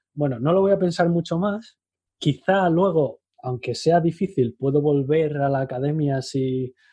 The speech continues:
Si lo necesito, siempre puedo pedir otro postdoc o siempre puedo intentarlo". Te decían siempre que era muy peligroso dejar un hueco y,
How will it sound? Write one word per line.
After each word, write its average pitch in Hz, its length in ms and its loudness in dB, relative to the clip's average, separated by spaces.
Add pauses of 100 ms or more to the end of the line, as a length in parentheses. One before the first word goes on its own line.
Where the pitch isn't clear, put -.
(380)
Si - 200 -10
lo 113 140 -2
necesito, - 560 2
siempre 139 340 2
puedo 143 220 4
pedir 127 240 0
otro 127 220 -2
postdoc 156 480 0
o 135 120 -2
siempre 131 320 0
puedo 139 160 2
intentarlo". 135 540 2
Te 123 120 -4
decían 139 380 0
siempre 151 340 0
que 147 80 0
era 147 240 2
muy 147 160 2
peligroso 156 960 2
dejar 147 500 0
un 143 140 0
hueco 165 480 0
y, 143 220 -2